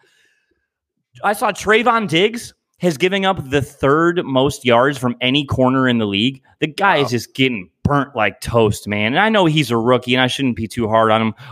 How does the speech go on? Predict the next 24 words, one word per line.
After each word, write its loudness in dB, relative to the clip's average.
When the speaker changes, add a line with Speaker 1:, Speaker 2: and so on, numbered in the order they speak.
Speaker 1:
But 4
the 0
entire 2
defense -4
and 0
Mike 0
Nolan, 0
you -2
are 4
my 0
zeros 2
of 2
the 2
week. -4
And 0
I'm, 0
I'm 0
done 0
for -8
now. -6
You, -8
you -10
go -4
ahead. -12